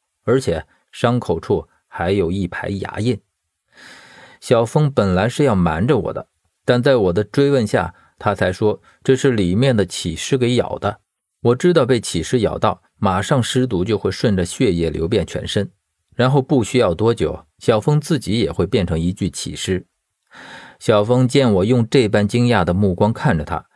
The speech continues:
于是解释说他不会变成起尸，而且拼命央求我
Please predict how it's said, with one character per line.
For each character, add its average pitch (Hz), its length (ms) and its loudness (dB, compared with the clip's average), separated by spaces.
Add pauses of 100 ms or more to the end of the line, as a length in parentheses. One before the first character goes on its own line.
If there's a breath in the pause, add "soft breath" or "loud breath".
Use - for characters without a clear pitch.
(140 soft breath)
于 120 160 0
是 131 160 -2
解 - 180 -8
释 - 160 -2
说 - 300 -2 (120)
他 - 140 -2
不 90 240 -4
会 107 160 2
变 92 160 2
成 87 140 0
起 - 180 -10
尸， - 260 -8 (220)
而 101 160 0
且 82 260 -2 (220)
拼 139 220 0
命 127 220 2
央 120 220 2
求 98 200 0
我 85 340 -2